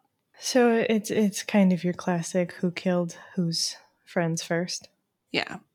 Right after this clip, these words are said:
Speaker 2: So
Speaker 1: Yeah.
Speaker 2: if we look at this, the English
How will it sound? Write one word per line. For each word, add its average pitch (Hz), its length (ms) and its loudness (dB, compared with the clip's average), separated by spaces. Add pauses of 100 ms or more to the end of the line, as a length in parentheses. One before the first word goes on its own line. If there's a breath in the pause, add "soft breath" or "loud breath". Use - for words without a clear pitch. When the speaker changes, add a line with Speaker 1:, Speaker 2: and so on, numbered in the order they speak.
(180)
Speaker 2:
So - 140 -4
Speaker 1:
Yeah. - 20 0
Speaker 2:
if - 120 -4
we 214 80 4
look 330 200 2
at - 80 -6
this, 175 520 0 (180)
the 160 300 -4 (160)
English 214 760 0